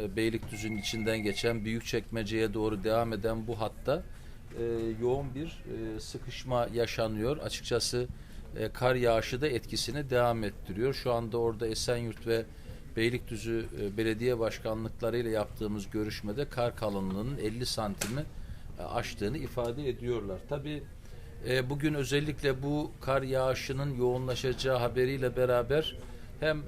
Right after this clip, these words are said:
valiliğimizin aldığı kararla üç buçukta saat on beş otuz itibariyle mesainin bitirilmesi, hem de alışveriş merkezlerinin,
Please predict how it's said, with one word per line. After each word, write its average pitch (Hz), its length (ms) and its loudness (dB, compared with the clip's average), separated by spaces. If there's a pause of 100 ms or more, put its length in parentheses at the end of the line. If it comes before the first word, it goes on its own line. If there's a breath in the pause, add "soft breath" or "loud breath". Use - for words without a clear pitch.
(140)
valiliğimizin 127 720 2
aldığı 123 460 2
kararla 123 540 2
üç 117 260 -6
buçukta - 680 0
saat 107 340 0
on 120 220 0
beş 117 180 0
otuz 107 320 -4
itibariyle 110 720 0
mesainin 107 640 0
bitirilmesi, 101 760 -2 (420 loud breath)
hem 143 200 -4
de 135 40 -2
alışveriş 131 580 0
merkezlerinin, 120 840 0